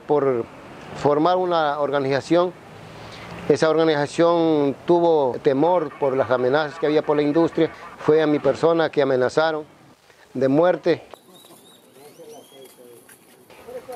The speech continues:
Claro, uno tiene miedo, toda persona creo que tiene un, ese temor, eh, cuando le llega a esa instancia.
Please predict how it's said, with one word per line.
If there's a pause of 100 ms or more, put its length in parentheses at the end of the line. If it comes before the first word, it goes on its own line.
(440)
Claro,
uno
tiene
miedo,
toda
persona
creo
que
tiene
un,
ese
temor,
eh,
cuando
le
llega
a
esa
instancia.